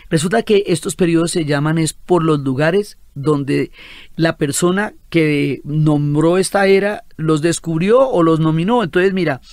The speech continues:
el cantábrico viene de Cambria, que es, eh,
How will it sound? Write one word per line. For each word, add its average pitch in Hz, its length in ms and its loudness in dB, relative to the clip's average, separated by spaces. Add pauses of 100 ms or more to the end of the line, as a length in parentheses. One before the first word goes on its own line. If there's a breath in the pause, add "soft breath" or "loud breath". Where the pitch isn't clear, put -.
(280 loud breath)
el 160 140 -2
cantábrico 190 580 0
viene 170 480 0
de 151 240 -2
Cambria, 151 640 -2 (500 loud breath)
que 165 540 4
es, 175 160 -2
eh, 185 380 2